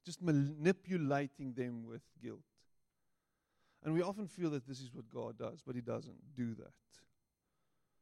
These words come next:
There is no such thing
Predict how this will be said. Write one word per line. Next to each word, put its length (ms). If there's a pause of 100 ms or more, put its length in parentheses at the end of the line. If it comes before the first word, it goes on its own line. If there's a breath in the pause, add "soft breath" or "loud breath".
(1160)
There 120
is 240
no 360
such 380
thing 300